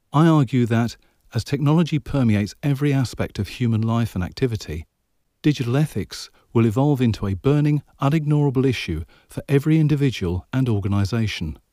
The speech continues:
At present, we do not even have a common global language to discuss the issue, let alone agreement on accepted rights and responsibilities.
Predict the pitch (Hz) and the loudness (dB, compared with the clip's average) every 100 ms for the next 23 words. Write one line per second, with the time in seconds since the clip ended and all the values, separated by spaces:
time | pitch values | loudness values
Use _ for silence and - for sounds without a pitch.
0 | _ _ _ _ _ _ _ _ - 139 | _ _ _ _ _ _ _ _ -8 -6
1 | - 175 135 90 - _ _ - 120 107 | 0 0 2 -2 -6 _ _ -2 0 4
2 | 170 160 143 135 113 131 120 113 104 - | 4 4 2 0 0 0 -2 -2 -8 -6
3 | 147 139 139 131 120 117 113 135 139 98 | -2 0 0 0 0 0 0 2 0 -2
4 | 87 - - 127 - 160 135 - 80 80 | -4 -8 -10 -8 -4 -4 -4 -4 -6 -6
5 | 80 76 - _ _ - 127 135 135 120 | -8 -10 -14 _ _ -4 0 4 4 4
6 | 101 143 135 82 - 113 110 - 95 - | 4 4 4 0 -2 -2 -2 -6 -6 -4
7 | 98 110 117 - 110 101 - 107 107 113 | 0 0 -2 -4 -4 -4 -4 -6 -4 -2
8 | 131 - 80 78 - | -2 -4 -8 -10 -16